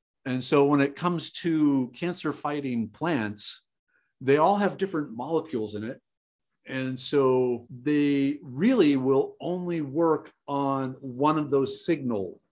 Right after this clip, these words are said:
agents. And so if this is a signal that went wrong, this plant helps with that. But if it's this one over here, this plant, but there's something, at least in prickly pear cactus, that seems to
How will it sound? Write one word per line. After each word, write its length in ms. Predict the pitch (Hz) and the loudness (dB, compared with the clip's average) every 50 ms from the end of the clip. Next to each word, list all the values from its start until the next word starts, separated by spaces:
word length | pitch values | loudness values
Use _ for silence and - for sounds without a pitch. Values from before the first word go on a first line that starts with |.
| _ _ - | _ _ -10
agents. 380 | 120 107 101 104 - 92 - - | -10 -10 -10 -12 -14 -16 -12 -10
And 360 | 117 113 113 110 113 110 107 | -8 -8 -6 -6 -6 -8 0
so 240 | - 143 131 139 139 | 4 4 4 6 4
if 220 | 143 139 113 - | 2 -2 -6 -6
this 380 | 120 117 117 123 196 214 202 - | -12 -16 0 4 4 4 4 4
is 200 | 196 165 135 156 | 0 0 0 -4
a 60 | 147 | -4
signal 600 | - - - 185 175 151 151 139 135 127 127 120 | -2 0 2 2 2 2 0 0 2 0 0 0
that 220 | 123 135 135 135 147 | -2 -4 -4 -4 -6
went 200 | 139 135 120 - - | -8 -8 -10 -8 -4
wrong, 540 | 135 143 143 131 120 117 117 117 117 - - _ _ _ _ _ - | 0 2 2 2 2 0 0 -2 -4 -4 -6 _ _ _ _ _ -14
this 280 | 139 131 160 160 160 | 0 2 2 2 2
plant 400 | - - 147 135 127 120 120 - | 0 0 0 0 0 -2 -4 -4
helps 340 | 131 135 135 139 - - - | -2 -2 -2 -2 -4 -8 -10
with 160 | 131 104 - - | -10 -12 -12 -16
that. 200 | - - - - - _ _ _ _ _ _ _ _ _ _ _ _ _ _ _ | -20 -20 -20 -20 -20 _ _ _ _ _ _ _ _ _ _ _ _ _ _ _
But 280 | - 120 104 123 120 123 | -4 0 2 4 4 4
if 180 | 120 117 - 123 | 2 2 0 -2
it's 300 | 110 104 - - - 117 | -4 -4 -6 -10 -10 -12
this 520 | 107 110 117 110 107 110 135 180 185 - 135 | -14 -14 -14 -14 -10 -4 -2 0 0 0 0
one 120 | 131 120 | -2 -2
over 240 | 120 117 107 113 113 | -4 -4 -4 -6 -2
here, 520 | 117 147 196 196 143 117 117 117 - - - - 113 110 113 117 | 0 2 4 4 4 4 2 0 -2 -8 -14 -16 -16 -16 -16 -10
this 220 | 113 123 113 - | -8 -8 -8 -8
plant, 320 | - - 120 113 113 113 - _ _ _ _ _ _ _ _ _ _ _ _ - - - - - - - - - | -8 -8 -8 -6 -6 -8 -10 _ _ _ _ _ _ _ _ _ _ _ _ -20 -20 -18 -18 -18 -18 -18 -14 0
but 220 | 120 123 131 - | 2 2 4 6
there's 140 | - 143 143 | 6 6 6
something, 260 | - 254 233 247 226 | 6 4 4 4 4
at 100 | 190 180 | 6 6
least 200 | 180 185 180 - | 6 6 6 4
in 80 | 165 151 | 2 2
prickly 280 | - 170 - 170 151 139 | 2 2 4 4 4 4
pear 200 | 151 147 131 - | 4 2 2 2
cactus, 440 | - 151 147 143 - 143 113 - - | 2 2 2 2 0 -4 -6 -4 -4
that 180 | 120 117 117 | -4 -6 -6
seems 480 | - - - 139 131 127 120 117 120 - | -8 -6 -2 -2 0 0 -2 -4 -8 -10
to 540 | - - 135 123 123 120 120 120 110 - - | -4 -2 0 2 4 4 4 4 2 2 -4